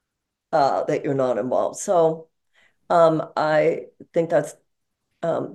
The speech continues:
very disappointing, because when I was growing up, the left had a real electoral spine. And even some of the people who are progressives in office, they play a, you know, they talk a tough game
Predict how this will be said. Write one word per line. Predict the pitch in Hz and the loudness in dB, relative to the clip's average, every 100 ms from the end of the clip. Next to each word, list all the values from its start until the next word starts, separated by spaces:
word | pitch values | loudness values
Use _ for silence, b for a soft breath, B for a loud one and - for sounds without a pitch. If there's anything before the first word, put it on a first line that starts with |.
| - | -2
very | 180 170 | 2 4
disappointing, | 170 151 - 131 127 | 2 -6 -6 -4 -4
because | 123 147 | -4 -6
when | 156 123 | -4 -2
I | 143 | -2
was | 135 | -2
growing | 127 120 | -2 -2
up, | - | -2
the | |
left | 127 127 - | 0 -2 -2
had | 147 110 | -8 -8
a | 127 | -4
real | 123 98 - | -4 -2 -2
electoral | 131 127 - - | -2 -4 -8 -14
spine. | - - 87 57 147 - _ _ _ _ _ _ _ B B | -14 -10 -10 -10 -12 -20 _ _ _ _ _ _ _ B B
And | - 202 | -4 0
even | 247 233 214 | 2 2 2
some | 220 202 | 2 2
of | 190 | 0
the | 185 | 0
people | 190 170 175 | -2 -2 -2
who | 165 | -2
are | 160 | -2
progressives | 160 160 160 160 147 143 - | -2 0 0 0 -4 -6 -8
in | 196 254 269 | 2 2 2
office, | - 147 123 117 - - - - b b b _ | 0 0 0 -6 -10 -10 -12 -20 b b b _
they | 180 170 | 2 4
play | 180 160 | 4 4
a, | - 165 | 4 0
you | 160 | -4
know, | 123 139 | -4 -2
they | 156 | -2
talk | 202 185 | -2 -2
a | 147 | -4
tough | - 180 170 | -2 -2 -2
game | - 175 170 160 | 0 2 4 2